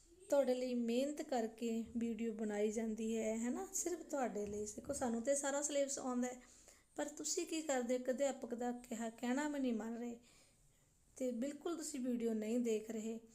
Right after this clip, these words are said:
ਤੇ ਕਾਪੀਆਂ 'ਤੇ ਕੰਮ ਨਹੀਂ ਕਰ ਰਹੇ। ਬੱਚਿਓ ਜ਼ਿੰਦਗੀ ਦੇ ਵਿੱਚ ਵਿਹਲੇ ਬੈਠਣਾ ਕੋਈ ਚੰਗੀ ਗੱਲ ਨਹੀਂ ਹੁੰਦੀ। ਅਸੀਂ ਅੱਜ ਨਹੀਂ ਪੜ੍ਹ ਰਹੇ, ਅੱਜ ਸਾਡੇ ਸਕੂਲ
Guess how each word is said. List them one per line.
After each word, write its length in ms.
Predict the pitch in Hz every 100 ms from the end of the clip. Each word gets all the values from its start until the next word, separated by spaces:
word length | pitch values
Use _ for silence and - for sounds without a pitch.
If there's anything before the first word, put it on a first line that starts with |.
| - -
ਤੇ 100 | 247
ਕਾਪੀਆਂ 420 | 247 240 - 233
'ਤੇ 100 | 240
ਕੰਮ 320 | 240 240 220
ਨਹੀਂ 220 | 214 247
ਕਰ 200 | 262 226
ਰਹੇ। 300 | 240 196 208 196 _ _ - - -
ਬੱਚਿਓ 320 | 247 247 302 285
ਜ਼ਿੰਦਗੀ 560 | 233 240 233 240 240
ਦੇ 160 | 226 208
ਵਿੱਚ 360 | 220 220 -
ਵਿਹਲੇ 460 | 226 220 233 254 285
ਬੈਠਣਾ 400 | 233 196 - 233
ਕੋਈ 140 | 240
ਚੰਗੀ 520 | 247 262 240 233 240 233
ਗੱਲ 160 | 202
ਨਹੀਂ 220 | 196 202
ਹੁੰਦੀ। 360 | 220 214 247 247 - _ _ - - - _ _ - 277
ਅਸੀਂ 220 | 349 339 277
ਅੱਜ 180 | 254 240
ਨਹੀਂ 160 | 294 330
ਪੜ੍ਹ 260 | 262 220
ਰਹੇ, 260 | 233 254 247 254
ਅੱਜ 60 | 247
ਸਾਡੇ 240 | 269 269
ਸਕੂਲ 280 | 269 -